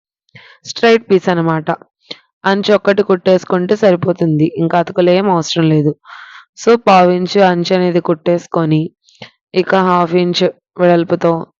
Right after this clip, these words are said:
లేదా పావించు వదులుకుంటే పావించు వెడల్పుతోనైనా సరే ఇలా స్ట్రైట్‌గా స్టిచ్ చేసుకుంటూ వచ్చేసేయండి.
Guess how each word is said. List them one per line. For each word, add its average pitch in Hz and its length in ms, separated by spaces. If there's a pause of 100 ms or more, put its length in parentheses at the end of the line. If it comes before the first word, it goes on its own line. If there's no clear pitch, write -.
(320)
లేదా 185 240
పావించు 175 480
వదులుకుంటే 180 500
పావించు 160 500
వెడల్పుతోనైనా 165 840
సరే 170 260 (760)
ఇలా 208 180
స్ట్రైట్‌గా 185 580
స్టిచ్ 185 260
చేసుకుంటూ 170 560
వచ్చేసేయండి. 165 720